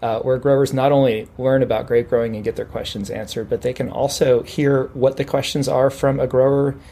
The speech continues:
in Portugal or Italy or Nebraska, uh, or Virginia,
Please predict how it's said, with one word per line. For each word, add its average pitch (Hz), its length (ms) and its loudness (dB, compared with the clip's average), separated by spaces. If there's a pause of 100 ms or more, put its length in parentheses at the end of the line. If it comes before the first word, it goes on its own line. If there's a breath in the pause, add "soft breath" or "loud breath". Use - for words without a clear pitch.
(180 loud breath)
in 135 160 4
Portugal 139 580 -2 (320)
or 110 240 0
Italy 104 420 0 (240)
or 120 360 2
Nebraska, 117 760 -4 (540 loud breath)
uh, 104 140 -4
or 123 200 0
Virginia, 131 680 0